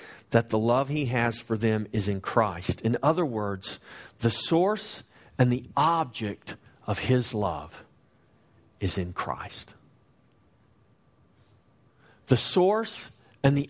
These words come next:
object of Paul's love is in Christ. He says, "For those who don't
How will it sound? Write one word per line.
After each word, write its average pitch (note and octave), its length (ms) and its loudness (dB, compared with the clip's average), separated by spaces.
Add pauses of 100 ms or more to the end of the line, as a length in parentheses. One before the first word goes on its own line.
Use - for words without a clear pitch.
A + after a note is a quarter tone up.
object C#3 640 0
of A2 160 -10
Paul's A#2+ 520 -2
love F2 520 -4 (680)
is G2 180 -4
in G2 160 -4
Christ. - 680 -12 (1500)
He C#3 120 4
says, B2+ 280 -2
"For B2 120 -2
those D3 380 0
who C3+ 80 -2
don't C3+ 380 0